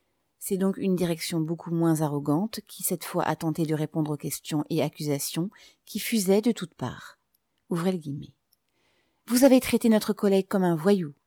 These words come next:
Fermez le guillemet. Ouvrez les guillemets. « Votre management sécurité, c'est la répression. » Fermez les guillemets.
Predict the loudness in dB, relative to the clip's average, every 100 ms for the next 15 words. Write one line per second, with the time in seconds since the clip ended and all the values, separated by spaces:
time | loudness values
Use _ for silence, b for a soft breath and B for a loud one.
0 | _ -8 -6 -6 -8 -10 -10 -10 -6 -4
1 | -4 -6 -10 -4 -4 -6 _ b b b
2 | b 0 2 2 4 4 4 2 2 0
3 | -2 0 2 4 2 0 -8 -2 -2 2
4 | 0 2 0 0 -4 _ _ -10 -8 -8
5 | -8 -12 -12